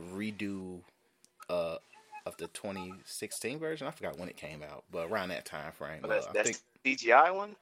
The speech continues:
Speaker 2: I heard
Speaker 1: Yeah.
Speaker 2: people said they didn't like that.
Speaker 1: A lot of people don't like the C G I version, but they said story-wise it's kinda similar. So I'm gonna end up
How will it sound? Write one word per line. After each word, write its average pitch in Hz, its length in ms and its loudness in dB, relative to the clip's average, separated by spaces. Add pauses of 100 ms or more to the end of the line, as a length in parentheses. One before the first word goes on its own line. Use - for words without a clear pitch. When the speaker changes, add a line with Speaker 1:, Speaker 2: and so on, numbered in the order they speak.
(180)
Speaker 2:
I 143 60 2
heard 156 100 2
Speaker 1:
Yeah. 107 80 4
Speaker 2:
people 92 140 0
said 87 160 -8
they 104 100 4
didn't 87 160 0
like 92 300 0 (100)
that. 90 240 -6 (400)
Speaker 1:
A 120 80 8
lot 131 240 10
of 156 80 2
people 156 300 -2
don't 107 320 2
like 101 280 2
the 101 120 -2
C 110 200 -2
G 98 140 0
I 104 140 6
version, 104 340 2
but 95 220 -4
they 101 100 0
said 98 260 -2
story-wise 98 800 0
it's - 160 -8
kinda 87 320 -2
similar. 80 560 -10
So 67 400 -6
I'm 139 140 2
gonna 143 100 8
end 127 140 6
up 113 120 4